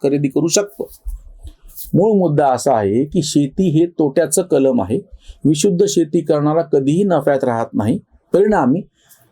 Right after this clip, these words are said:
आत्ता शक्तीपीठाला विरोध करणारे जे आहे ते फक्त भावामुळं विरोध करतायत. जेव्हा केव्हा इथल्या जमिनीला आकर्षक असा भाव दिला जाईल,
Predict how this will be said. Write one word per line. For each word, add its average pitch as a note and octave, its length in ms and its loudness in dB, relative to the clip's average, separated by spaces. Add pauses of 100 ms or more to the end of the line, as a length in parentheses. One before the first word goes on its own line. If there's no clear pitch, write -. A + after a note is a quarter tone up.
(160)
आत्ता E3+ 500 0
शक्तीपीठाला F#3 1040 0
विरोध F3 340 0 (100)
करणारे E3 440 0
जे D#3+ 180 0
आहे D#3+ 220 2
ते F3 200 0
फक्त E3+ 380 -2
भावामुळं F#3 920 0
विरोध F3 360 2
करतायत. E3 400 0
जेव्हा D3 400 0
केव्हा F#3 440 -2
इथल्या F3 420 0
जमिनीला D#3+ 600 0
आकर्षक D#3 560 -2
असा C#3+ 200 -2
भाव C3+ 260 2
दिला B2+ 240 2
जाईल, C#3+ 400 2